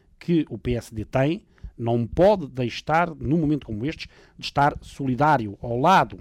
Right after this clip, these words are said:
do governo, eh, pondo em primeiro lugar e acima de tudo o interesse do país e da população. Há temas como aqueles que estão sobre a mesa na espuma dos dias que não podem ser objeto do debate político. Agora,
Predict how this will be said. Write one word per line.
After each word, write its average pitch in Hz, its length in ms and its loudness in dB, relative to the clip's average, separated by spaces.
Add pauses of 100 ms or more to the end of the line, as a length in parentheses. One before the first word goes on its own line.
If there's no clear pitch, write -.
(320)
do 101 80 -14
governo, 156 600 0 (420)
eh, 123 160 -8 (180)
pondo 156 320 4
em 151 100 4
primeiro 147 300 0
lugar 147 220 2
e 123 40 0
acima 139 280 -2
de - 120 -8
tudo 208 360 -6 (280)
o 127 80 -4
interesse 143 300 -2
do 127 80 -8
país 156 240 -4
e 139 40 -6
da 127 120 -4
população. - 460 -10 (400)
Há 131 200 -2
temas 160 600 0
como 120 200 -6
aqueles 165 240 -2
que - 60 -14
estão 120 160 -6
sobre 131 220 -4
a - 20 -2
mesa 123 400 0 (240)
na 120 80 -6
espuma 160 340 0
dos 110 160 -6
dias 160 380 -6 (300)
que 123 100 -10
não 135 220 0
podem 185 340 2
ser 127 240 -4
objeto 120 540 -6 (380)
do 127 120 -4
debate 120 320 -2
político. 117 560 -8 (280)
Agora, 113 360 0